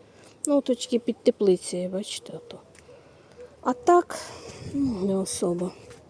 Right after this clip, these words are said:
Показую вам свої помідорні історії, що сьогодні наробила. Оце попікірувала все.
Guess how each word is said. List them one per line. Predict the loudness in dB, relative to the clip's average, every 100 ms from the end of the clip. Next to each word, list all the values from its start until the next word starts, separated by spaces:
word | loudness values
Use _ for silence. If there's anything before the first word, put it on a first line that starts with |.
| -20 -20 -20 -20 -20 -20 -20 -18 -10
Показую | -2 2 4 8 8
вам | 6 2
свої | 4 2
помідорні | 4 2 2 2 0 2 0
історії, | -2 -4 -4 -4
що | -4 0 0
сьогодні | 2 2 4 6 6
наробила. | 6 4 0 -2 -4 -8 -12 -18 -20 -20 -20 -20 -20 -8
Оце | -6 -4 -4 -4 -8 -18 -20 -20 -16 -6
попікірувала | -6 -6 -10 -6 -6 -4 -2 -2
все. | -2 0 0